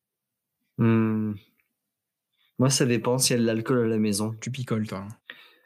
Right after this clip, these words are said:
Speaker 1: Non,
Speaker 2: Ah ouais.
Speaker 1: mais s'il y a de la bière, tu vois, je vais me boire une bière le soir en rentrant, je pense.
Speaker 2: Ouais, non, c'est sûr. Moi, j'en ai, j'en achète pas la semaine pour ça. S'il y en a dans le frigo, c'est sûr que j'en bois.
Speaker 1: C'est ça le problème. Moi aussi, c'est vrai que j'en achète pas.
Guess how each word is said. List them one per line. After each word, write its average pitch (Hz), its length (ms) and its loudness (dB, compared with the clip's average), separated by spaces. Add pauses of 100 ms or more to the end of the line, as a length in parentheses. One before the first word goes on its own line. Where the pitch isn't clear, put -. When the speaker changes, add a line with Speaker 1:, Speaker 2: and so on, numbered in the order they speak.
(440)
Speaker 1:
Non, 294 260 4
Speaker 2:
Ah 349 80 2
ouais. 127 120 4
Speaker 1:
mais 127 320 0
s'il 196 220 2
y 190 40 4
a 175 40 2
de 151 80 2
la 143 100 2
bière, 160 420 0
tu - 140 -6
vois, 185 100 -2
je 147 100 -4
vais 123 100 0
me 147 120 0
boire 135 220 -2
une 135 140 -4
bière 131 260 -2
le 110 100 -6
soir 123 220 -4
en 101 140 -4
rentrant, 113 520 -8 (220)
je 104 120 -2
pense. 98 500 -6
Speaker 2:
Ouais, 104 140 -2
non, 104 120 0
c'est - 120 -6
sûr. 107 300 -6
Moi, 117 200 -2
j'en 120 220 0
ai, 117 140 2
j'en 117 160 0
achète 110 220 -2
pas 131 80 -2
la 120 80 0
semaine 117 200 -2
pour - 200 -4
ça. 98 160 -8
S'il - 200 -4
y 110 40 4
en 107 100 4
a 113 60 4
dans 110 80 4
le 107 40 -2
frigo, 110 220 0
c'est 110 140 -6
sûr 107 120 -8
que 110 60 -10
j'en 104 100 -6
bois. 101 180 -10 (180)
Speaker 1:
C'est 107 160 -2
ça 117 160 0
le 104 60 -2
problème. 98 340 -4
Moi 117 140 2
aussi, 131 220 2
c'est 131 80 -2
vrai 135 100 2
que 113 40 2
j'en 110 80 0
achète 107 320 0
pas. 117 260 -4